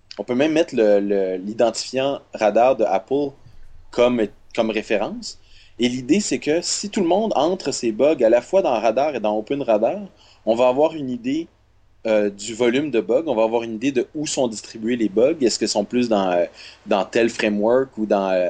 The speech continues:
AppKit ou dans, euh, dans, euh, Fondation ou dans n'importe quel, euh, QuickTime. Euh, on va avoir une bonne idée de la distribution et en plus de ça, on a une bonne idée de combien de personnes regardent,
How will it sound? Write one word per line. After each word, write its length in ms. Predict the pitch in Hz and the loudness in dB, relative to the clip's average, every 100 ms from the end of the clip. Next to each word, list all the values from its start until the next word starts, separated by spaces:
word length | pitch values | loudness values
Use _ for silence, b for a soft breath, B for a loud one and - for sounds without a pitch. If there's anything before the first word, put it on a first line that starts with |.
| - | -2
AppKit 460 | 107 - - 139 - - | -4 -6 -2 -2 -2 -8
ou 120 | 110 | -4
dans, 340 | 107 101 98 92 | 0 0 0 0
euh, 200 | 85 80 - B B B 101 | -2 -4 -8 B B B 0
dans, 480 | 104 95 92 90 - _ - | 2 4 2 2 -2 _ -8
euh, 640 | 110 101 92 92 90 87 90 | -2 2 2 4 2 0 -2
Fondation 840 | 113 113 107 - 127 131 147 151 | 0 2 2 2 0 0 2 0
ou 60 | 120 | 0
dans 280 | 101 95 98 | 0 0 0
n'importe 340 | 104 110 113 | -2 -4 -4
quel, 240 | 120 113 101 | 2 4 4
euh, 140 | 92 | 2
QuickTime. 720 | - 120 - 120 156 170 160 - b b b b | 0 -2 0 2 2 2 -2 -8 b b b b
Euh, 140 | 113 104 | 2 2
on 60 | 113 | 4
va 120 | 117 | 2
avoir 180 | 123 139 | 2 0
une 80 | |
bonne 140 | 120 135 | -2 -2
idée 100 | 165 | 0
de 80 | 160 | 0
la 80 | |
distribution 680 | 117 - - 110 98 151 196 | 0 -4 -12 -12 -8 -6 -2
et 100 | 127 | 0
en 100 | 117 | -2
plus 200 | - 190 | -2 0
de 80 | 139 | 0
ça, 280 | 123 190 208 b b b | 2 0 -2 b b b
on 420 | 117 117 117 117 | 0 2 2 2
a 120 | 120 135 | 2 2
une 120 | 123 | 2
bonne 200 | 135 127 | 0 0
idée 180 | 123 185 | 0 2
de 180 | 123 - _ - | 0 -2 _ -4
combien 320 | 156 135 185 | 0 2 0
de 40 | |
personnes 380 | 165 - 170 180 | 0 -2 -2 -2
regardent, 560 | 117 110 123 151 131 | 0 2 2 0 -6